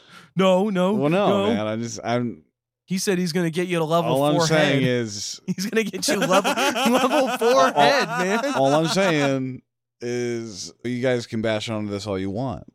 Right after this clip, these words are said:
Speaker 2: but dragons are pretty fucking cool.
Speaker 1: <laughs>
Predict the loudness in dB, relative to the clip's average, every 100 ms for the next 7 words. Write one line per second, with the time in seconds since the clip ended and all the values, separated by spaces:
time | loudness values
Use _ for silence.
0 | -10 -10 -10 _ _ _ -10 -8 -6 -6
1 | -6 -6 -8 _ -8 -4 -2 -4 -6 -8
2 | -8 -8 -8 -8 -8 -6 -2 -2 -2 -8